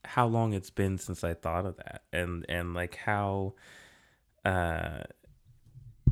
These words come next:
what do I wanna say? How, like, you know, I just, I've not revisited my childhood since I was a child. I literally just left that shit there. I wrote one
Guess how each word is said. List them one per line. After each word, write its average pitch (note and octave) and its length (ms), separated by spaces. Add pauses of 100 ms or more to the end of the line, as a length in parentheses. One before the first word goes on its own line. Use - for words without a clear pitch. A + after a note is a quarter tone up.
what G#2+ 200
do F2+ 60
I - 60
wanna - 160
say? E2+ 120
How, B2+ 300
like, - 280 (580)
you B2+ 140
know, F2 260 (560)
I C#3 180
just, C#3 300
I've B2+ 240
not C3+ 320
revisited A#2 600
my F#2+ 140
childhood G2+ 580
since - 320
I F#2+ 100
was F2 220
a D#2+ 40
child. - 500 (160)
I F#2 120
literally G#2+ 400
just F#2+ 280 (420)
left G2+ 500
that C#3 260
shit - 380
there. F2+ 420 (2500)
I G2+ 100
wrote G#2 300
one B2+ 460